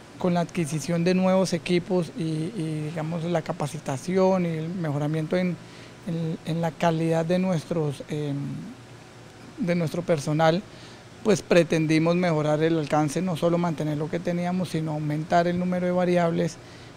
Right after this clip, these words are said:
en la matriz agua, es decir, en los análisis para agua residual y agua natural, mm, proceso que, pues, mm, se llevó a feliz término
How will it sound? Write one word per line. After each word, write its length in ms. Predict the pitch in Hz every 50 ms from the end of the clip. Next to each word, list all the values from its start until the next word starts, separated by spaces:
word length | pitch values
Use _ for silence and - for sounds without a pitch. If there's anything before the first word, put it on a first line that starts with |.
| - -
en 160 | 180 160 160
la 80 | 165 156
matriz 420 | 151 151 151 - 160 165 160 147
agua, 400 | 165 170 180 170 180 180 180 180
es 100 | 170 165
decir, 300 | 165 170 156 - 165 170
en 140 | 170 170 165
los 160 | 165 147 139
análisis 600 | 147 143 156 156 156 160 165 160 147 165 170 160 -
para 360 | - - 165 160 151 143 151
agua 300 | 165 165 165 170 170 175 - - - - - - - - - - - - - - 196 160
residual 680 | 165 170 165 147 - 180 185 185 185 180 180 180 180 - - - - - - -
y 100 | 175 170
agua 280 | 165 160 160 175 175
natural, 460 | 180 180 180 196 190 185 190 185 185
mm, 2000 | 180 165 - - - - - - - - - - - 180 165 165 165 160 156 156 151 147 143 147 147 - - - - - - - - - - - - - - - - -
proceso 480 | 170 170 156 - 160 156 151 160 165
que, 120 | - 175 160
pues, 380 | - 160 156 151 131 - -
mm, 800 | 147 135 131 143 220 190 165 202 262 285 294 262 233 214 196 -
se 140 | - - 156
llevó 200 | 151 156 156 147
a 40 |
feliz 320 | 139 - 160 160 160 151 -
término 500 | - 180 165 160 165 170 170 170 185